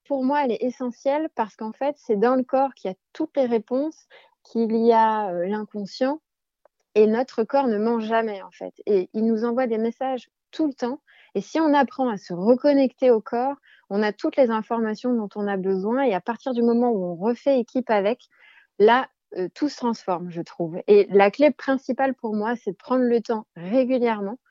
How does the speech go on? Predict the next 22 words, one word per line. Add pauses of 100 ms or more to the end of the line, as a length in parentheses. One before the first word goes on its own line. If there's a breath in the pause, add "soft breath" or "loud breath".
(460 soft breath)
de
se
poser
en
conscience
dans
son
corps,
alors
en
méditation
si
on
a
envie,
mais
juste
même
en
faisant
quelques
respirations